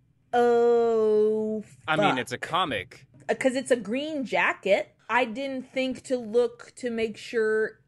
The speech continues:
Speaker 1: if it was. I didn't see if there was a, like, a little hat
Speaker 2: Well,
Speaker 1: or anything.
Speaker 2: listener, it's your job now. Would you please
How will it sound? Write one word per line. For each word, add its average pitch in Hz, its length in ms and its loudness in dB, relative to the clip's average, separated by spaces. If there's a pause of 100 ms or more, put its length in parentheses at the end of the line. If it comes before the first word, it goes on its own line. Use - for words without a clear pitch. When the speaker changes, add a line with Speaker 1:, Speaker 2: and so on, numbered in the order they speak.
(120)
Speaker 1:
if 214 220 -2
it 208 140 -2
was. 185 500 0
I 196 100 0
didn't 220 200 -4
see 208 140 -6
if 196 120 -4
there 185 100 -6
was 185 140 -6
a, 185 60 -4
like, 180 220 -4
a 175 60 -2
little 170 280 -4
hat 214 400 0 (440)
Speaker 2:
Well, 127 420 2
Speaker 1:
or 202 100 -6
anything. 202 520 -8
Speaker 2:
listener, 170 560 -2
it's 123 200 -8
your 127 180 -4
job 139 300 -2
now. 135 360 -2
Would 101 220 -8
you 117 100 -8
please 131 500 -10